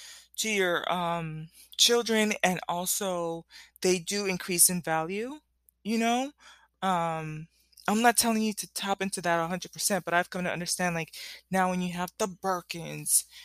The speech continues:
and people <laughs> fuss about how expensive those are, but it kinda tells you a little bit into them. And, and I'm actually not opposed to materialist-, to being materialistic. I'm gonna have several podcasts that are sprinkled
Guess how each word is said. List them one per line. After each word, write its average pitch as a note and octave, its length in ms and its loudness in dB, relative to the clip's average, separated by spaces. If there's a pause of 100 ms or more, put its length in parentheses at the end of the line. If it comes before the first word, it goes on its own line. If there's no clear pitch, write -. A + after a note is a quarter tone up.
(480)
and F3+ 280 4
people G#3 280 -4
<laughs> - 0 -
fuss G3+ 400 2
about G3+ 160 -4
how G3 180 -2
expensive F#3+ 640 0
those F3 400 -6
are, D#3+ 420 -2 (880)
but G#3+ 180 10
it G#3+ 200 6
kinda A#3+ 280 2
tells G#3+ 440 0
you E3 400 -8 (400)
a F#3 80 0
little F#3 260 -4
bit E3+ 280 0 (120)
into F#3+ 280 0
them. E3 180 -2
And, E3 140 -2
and G#3 120 8
I'm A#3+ 240 10 (100)
actually D4+ 480 0
not G3+ 340 -2
opposed F#3+ 560 -4
to F#3 80 -8
materialist-, G#3 840 -2 (180)
to - 80 -16
being F#3 360 -4 (420)
materialistic. A3 1120 0
I'm G#3 160 2
gonna A3+ 220 -4
have F#3+ 220 -4
several F#3 400 -2
podcasts F#3+ 580 -2
that E3+ 100 -6
are D#3+ 40 -8
sprinkled F#3+ 580 -6